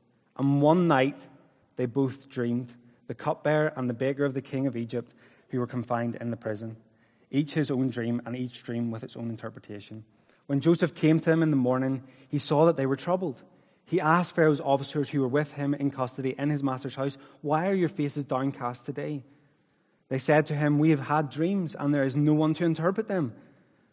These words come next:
And Joseph said to them, 'Do not interpretations belong to God? Please tell them to me.' So the chief cupbearer told his dream to Joseph and said to him,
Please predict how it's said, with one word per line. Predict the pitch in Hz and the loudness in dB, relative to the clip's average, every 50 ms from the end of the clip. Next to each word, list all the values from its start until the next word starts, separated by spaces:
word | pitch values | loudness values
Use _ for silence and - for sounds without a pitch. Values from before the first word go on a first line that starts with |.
| _ _ _ - | _ _ _ -10
And | 127 120 | -8 -2
Joseph | 113 147 147 - 180 156 | 0 0 0 0 -2 -2
said | - 160 139 131 131 | 0 2 0 0 0
to | - | -2
them, | 131 143 131 131 127 | -4 -2 -2 -2 -2
'Do | - 151 151 | 0 2 4
not | 170 202 214 | 4 4 4
interpretations | 202 165 180 190 180 165 - - 135 139 143 165 165 147 - | 2 2 2 2 2 2 -2 2 0 2 2 2 0 0 2
belong | - 147 131 131 131 139 147 | 0 0 2 4 2 2 2
to | 147 170 156 | 0 -2 -4
God? | - 139 123 120 135 131 - - - - _ _ _ _ | -2 0 0 0 0 -2 -4 -12 -20 -20 _ _ _ _
Please | - - 156 156 165 151 | -4 0 2 2 2 0
tell | - - - 143 135 131 | -2 -4 -4 -2 -2 0
them | 131 131 123 | -2 -4 -6
to | - - | -6 -8
me.' | 117 110 113 113 113 _ _ _ _ _ _ _ _ _ _ _ _ _ _ _ _ _ _ _ _ _ _ _ _ | -8 -8 -8 -12 -16 _ _ _ _ _ _ _ _ _ _ _ _ _ _ _ _ _ _ _ _ _ _ _ _
So | - - 151 | -6 -4 -2
the | 135 139 | -2 0
chief | - - 165 165 160 - | 2 4 2 2 2 2
cupbearer | - 139 147 - - 151 147 147 151 147 | -2 -2 -2 -2 -2 0 0 2 0 0
told | 147 - 139 143 143 143 | -2 0 0 2 2 2
his | 160 143 | 0 -2
dream | - - 127 127 131 127 113 | -2 -4 -2 -2 -2 -4 -6
to | - 135 | -10 -10
Joseph | 120 123 120 120 120 135 131 120 | -6 -4 -4 -4 -4 -4 -6 -6
and | - 135 127 117 | -6 -10 -8 -4
said | - 143 143 135 | -2 -2 0 0
to | - 135 | -2 -4
him, | 131 131 127 131 131 127 | -4 -2 -2 -2 -4 -6